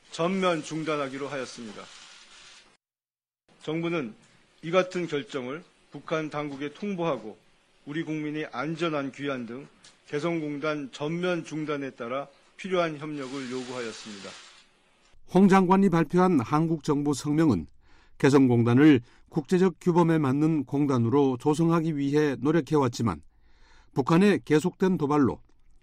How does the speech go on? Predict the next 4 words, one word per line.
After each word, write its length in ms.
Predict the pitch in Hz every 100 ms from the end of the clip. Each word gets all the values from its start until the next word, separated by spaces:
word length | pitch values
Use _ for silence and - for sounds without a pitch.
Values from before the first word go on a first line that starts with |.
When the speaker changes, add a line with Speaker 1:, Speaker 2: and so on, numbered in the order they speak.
| - _
Speaker 2:
한반도의 600 | - 160 156 147 143 135
평화와 560 | 127 123 123 135 143 113 - -
기업의 500 | - 165 175 185 170
경영활동이 840 | 113 147 156 147 123 113 117 139